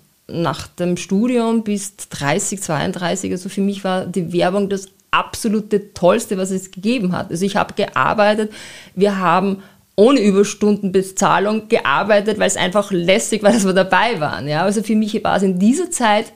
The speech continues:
das Tollste. Und dann habe ich erkannt, ich habe vieles erreicht.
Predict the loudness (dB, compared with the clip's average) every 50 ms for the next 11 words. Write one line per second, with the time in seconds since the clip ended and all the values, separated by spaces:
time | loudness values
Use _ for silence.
0 | _ -10 -8 -8 -4 -2 0 0 0 0 -2 -6 -8 -10 -10 -10 -12 -16 -20 -20
1 | -20 -20 -20 -20 -20 -20 -20 -20 -20 -20 _ _ -4 -4 -2 0 0 2 2 2
2 | 4 4 4 2 2 0 0 0 0 -2 0 0 0 0 0 0 -2 -6 -8 -8
3 | -8 -4 0 0 0 0 -2 -6 -8 -4 -2 0 0 0 0 0 0 0 0 0
4 | 2 2 2 0 -2 -4 -10 -18 -20 -20